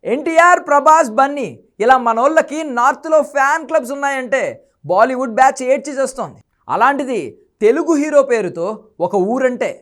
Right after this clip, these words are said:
వాళ్ళ వల్ల అవుతుందా? ఇంతకాలం ఈజిప్ట్లో హిందీ హీరో పేరుతో గల్లీ, లేదంటే జర్మనీలో ఇంకేదో రోడ్డుకి హిందీ స్టార్ల పేర్లని తెగ నీలిగారు.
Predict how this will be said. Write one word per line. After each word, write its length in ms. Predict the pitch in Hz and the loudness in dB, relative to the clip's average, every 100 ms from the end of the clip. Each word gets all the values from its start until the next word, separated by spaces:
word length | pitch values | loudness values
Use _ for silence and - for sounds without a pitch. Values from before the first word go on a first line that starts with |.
| _ 147 | _ -10
వాళ్ళ 140 | 170 175 | -6 -2
వల్ల 120 | 214 | 0
అవుతుందా? 360 | 214 202 247 254 285 _ _ _ - | 0 -2 -6 -6 -8 _ _ _ -12
ఇంతకాలం 360 | 202 262 277 285 202 269 | -4 0 2 0 -2 -4
ఈజిప్ట్లో 420 | 254 - 202 214 269 - _ 214 | -6 -8 -6 -4 -4 -8 _ -12
హిందీ 240 | 277 330 320 | -8 -4 -2
హీరో 200 | 311 311 294 | 0 0 4
పేరుతో 300 | 285 277 294 233 | 2 4 2 2
గల్లీ, 240 | 196 233 233 180 | 0 -2 -6 -6
లేదంటే 320 | 196 269 277 269 143 - _ 156 | -6 -2 0 0 0 -10 _ -4
జర్మనీలో 500 | 226 269 302 294 294 302 262 | -2 0 -2 2 4 4 2
ఇంకేదో 340 | 269 285 302 294 | -4 -2 0 2
రోడ్డుకి 360 | 277 240 240 285 285 | 2 0 -6 -10 -8
హిందీ 300 | 240 277 294 302 | -8 -8 -8 -8
స్టార్ల 420 | - 277 269 285 294 262 | -4 0 0 0 -2 0
పేర్లని 420 | 262 233 175 190 226 _ _ - | 0 0 -6 -8 -14 _ _ -6
తెగ 160 | 233 302 302 | -4 -2 -4
నీలిగారు. 380 | 302 285 165 | -6 -4 -4